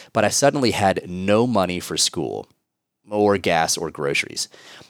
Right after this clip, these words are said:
No loans equaled no C R N A school. I was done.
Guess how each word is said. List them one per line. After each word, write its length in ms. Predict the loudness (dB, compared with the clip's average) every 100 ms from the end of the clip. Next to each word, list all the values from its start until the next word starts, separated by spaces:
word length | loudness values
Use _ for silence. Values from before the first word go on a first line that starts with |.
| _
No 220 | 2 4
loans 420 | 6 4 4 0
equaled 360 | -4 -2 -2 -2
no 240 | 0 2
C 200 | 2 2
R 80 | 0
N 60 | -2
A 100 | -2
school. 400 | -2 -4 -8 -10 -6
I 80 | -2
was 160 | -2 -4
done. 440 | -2 -2 -2 -12